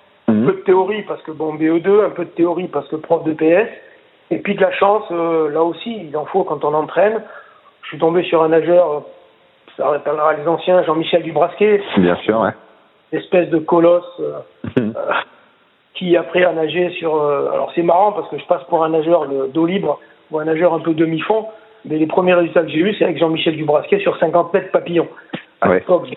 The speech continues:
Speaker 2: de, de Bruno Gutzeit, de Rosenblatt, des gens qui nageaient le cinquante mètres. Et puis, euh, bah, ça a attiré du monde. Euh, on a aménagé les horaires, on a,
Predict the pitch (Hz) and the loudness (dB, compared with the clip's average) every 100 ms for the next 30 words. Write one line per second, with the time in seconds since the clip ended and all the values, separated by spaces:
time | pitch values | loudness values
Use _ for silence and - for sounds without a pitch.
0 | - 139 127 147 147 165 170 160 147 147 | -8 -4 -2 -2 2 4 4 0 -4 0
1 | 175 185 180 139 151 160 160 160 156 180 | 2 0 -4 -8 -8 -6 -6 -6 -2 -2
2 | - - _ _ _ 135 151 175 175 165 | -4 -20 _ _ _ -12 -4 -4 -2 -6
3 | 147 180 - 175 160 165 160 170 - - | -4 -6 -6 -6 -2 -4 0 -2 -2 -16
4 | - _ _ _ _ _ - - - - | -20 _ _ _ _ _ -20 -20 -20 -20
5 | - - 165 208 202 180 175 170 180 196 | -8 -2 0 4 4 4 2 2 2 2
6 | 196 196 196 185 180 175 226 277 - - | 0 -2 -4 -4 0 2 2 -2 -12 -20
7 | _ _ _ - 160 156 160 170 175 175 | _ _ _ -10 -6 -4 -4 0 2 2
8 | 180 180 170 180 170 160 160 170 208 220 | 0 0 0 0 -2 0 2 2 2 2
9 | 175 170 165 165 156 | 2 2 2 2 0